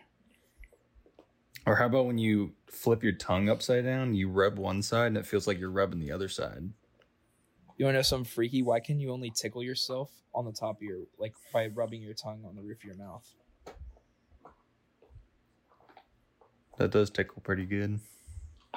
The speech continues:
Speaker 2: Yeah, it's, like, the only place you can actually tickle yourself.
Speaker 1: Yeah. Well, I, I can,
Speaker 2: That's weird.
Speaker 1: I've, I've, there's a, there's another
Speaker 2: Tyler,
Speaker 1: spot.
Speaker 2: why are you,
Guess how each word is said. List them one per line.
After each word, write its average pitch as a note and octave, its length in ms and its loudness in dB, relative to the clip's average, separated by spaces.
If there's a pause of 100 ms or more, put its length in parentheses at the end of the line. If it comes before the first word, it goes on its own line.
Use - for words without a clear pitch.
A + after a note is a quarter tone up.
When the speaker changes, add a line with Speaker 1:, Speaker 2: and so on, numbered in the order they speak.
(540)
Speaker 2:
Yeah, B2+ 280 4
it's, A#2 160 -4
like, C3 120 -2
the B2+ 80 0
only B2+ 200 -4
place B2+ 260 -4
you A#2+ 60 -10
can A#2+ 100 -6
actually A#2 260 -10
tickle G#2+ 260 -12
yourself. - 300 -18 (600)
Speaker 1:
Yeah. F#2+ 260 2 (340)
Well, B2+ 260 4
I, C3 180 0 (260)
I C#3+ 60 -4
can, - 120 -4
Speaker 2:
That's B2 160 -2
weird. A#2 340 -2 (340)
Speaker 1:
I've, C3+ 140 0 (200)
I've, C#3+ 180 0 (120)
there's E3 280 -4
a, E3+ 240 -2
there's G3 240 0
another F3 300 6
Speaker 2:
Tyler, A3+ 500 6
Speaker 1:
spot. C#3+ 120 -10
Speaker 2:
why G#3 180 4
are G4 80 0
you, - 160 -2